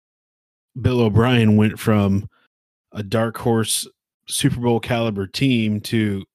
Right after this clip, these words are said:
he is so much on the hot seat. It's ridiculous right now because we talked about our predictions. We had the Texans and Colts in a two-way battle for this division.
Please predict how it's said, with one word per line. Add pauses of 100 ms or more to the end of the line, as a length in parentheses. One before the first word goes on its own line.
(200)
he
is
so
much
on
the
hot
seat.
It's
ridiculous
right
now
because (1120)
we
talked
about
our
predictions.
We
had
the
Texans
and
Colts
in
a
two-way
battle
for
this
division.